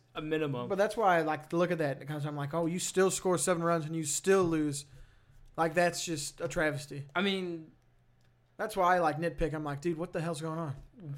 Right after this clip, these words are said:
Speaker 1: the last
Speaker 2: Score more.
Speaker 1: two victories, we scored. We had to score, like,
Speaker 2: Nine
Speaker 1: nine
Speaker 2: runs
Speaker 1: runs,
Speaker 2: against
Speaker 1: eleven runs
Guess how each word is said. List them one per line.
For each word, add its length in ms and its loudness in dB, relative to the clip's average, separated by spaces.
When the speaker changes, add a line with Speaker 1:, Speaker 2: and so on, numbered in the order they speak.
Speaker 1:
the 120 -2
last 300 2
Speaker 2:
Score 180 8
more. 380 6
Speaker 1:
two 180 -4
victories, 400 -4
we 180 -4
scored. 480 -6
We 100 -6
had 80 -2
to 60 -4
score, 300 -6
like, 240 -8
Speaker 2:
Nine 300 2
Speaker 1:
nine 40 2
Speaker 2:
runs 220 4
Speaker 1:
runs, 140 2
Speaker 2:
against 220 -2
Speaker 1:
eleven 300 2
runs 640 -2